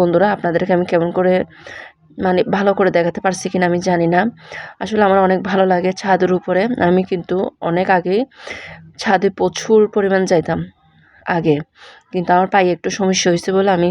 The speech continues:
ছাদে যাওয়া বন্ধ করে দিছি। দেখেন, আরেকটা মেহেদি গাছ, মেহেদি গাছটা কিন্তু অনেক বিরাট, অনেক বিরাট বলতে এটা অনেক বিরাট। দেখেন, দুইটা পানির ট্যাঙ্কি। তো দেখে এটা হচ্ছে যে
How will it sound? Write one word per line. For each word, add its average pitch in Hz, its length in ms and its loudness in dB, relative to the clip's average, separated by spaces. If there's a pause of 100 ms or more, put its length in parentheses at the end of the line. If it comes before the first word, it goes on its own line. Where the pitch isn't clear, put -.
ছাদে 175 280 0
যাওয়া 185 240 2 (640)
বন্ধ 170 200 2 (120)
করে 170 140 2
দিছি। 160 220 -4
দেখেন, 175 260 0
আরেকটা 170 320 0
মেহেদি 170 460 2
গাছ, 190 140 0 (560)
মেহেদি 190 380 0
গাছটা 202 460 -4
কিন্তু 180 280 -4 (160)
অনেক 196 360 0
বিরাট, 165 340 0 (400)
অনেক 196 320 0
বিরাট 214 300 0
বলতে 208 220 0
এটা 202 160 -2 (100)
অনেক 185 140 0 (100)
বিরাট। 190 280 2 (840)
দেখেন, - 280 -6 (2250)
দুইটা 180 200 0
পানির 180 320 -2
ট্যাঙ্কি। - 400 -4 (1500)
তো - 120 -8
দেখে 208 360 2
এটা 196 220 -2
হচ্ছে 214 260 -6
যে 240 120 2